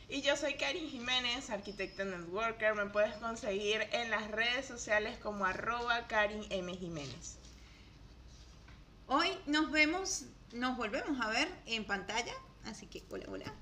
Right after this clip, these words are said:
Speaker 2: para que conozcan las caras detrás de las voces que escuchan frecuentemente.
Speaker 1: Juntas promovemos lo que es la comunidad del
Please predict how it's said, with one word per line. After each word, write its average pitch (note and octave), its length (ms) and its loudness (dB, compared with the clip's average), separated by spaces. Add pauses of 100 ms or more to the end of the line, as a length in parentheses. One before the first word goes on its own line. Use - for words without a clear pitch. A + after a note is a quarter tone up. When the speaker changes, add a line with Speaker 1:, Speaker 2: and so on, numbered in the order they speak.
Speaker 2:
para F#3 220 -4
que F#3 120 -8
conozcan G3+ 540 -2
las F#3 460 -2 (460)
caras C4 420 2
detrás G3 380 -2
de F#3+ 100 -2
las F3+ 180 -2
voces G3 360 -4
que - 100 -6
escuchan G3 680 -6
frecuentemente. F3 840 -6 (1600)
Speaker 1:
Juntas D#4 360 2
promovemos A#3+ 560 0
lo B3 120 -2
que A#3 80 0
es A#3 100 2
la G#3+ 140 0
comunidad G3 640 0
del G3 320 -2